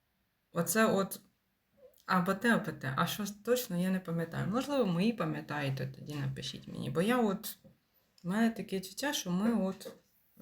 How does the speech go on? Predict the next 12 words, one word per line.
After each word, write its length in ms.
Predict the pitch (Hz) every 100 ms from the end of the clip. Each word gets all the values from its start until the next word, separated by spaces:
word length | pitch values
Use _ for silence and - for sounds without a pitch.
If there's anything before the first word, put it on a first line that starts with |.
| 170
стикали, 580 | - - 170 220 233 175
що 200 | - 175
ми 120 | 180
бачились. 720 | 151 131 131 - - - - _ - - - - - - - - - _ _ _ _ _ - - - - - - - - - - - _ -
Ну 140 | 202
що, 380 | 202 - 131 135 - - _ _
погнали 440 | 180 175 208 208
в 100 | 190
атаку. 500 | 190 - 208 - - - -
Що 100 | 185
можу 260 | 208 202
сказати? 600 | 185 - 165 165 143 139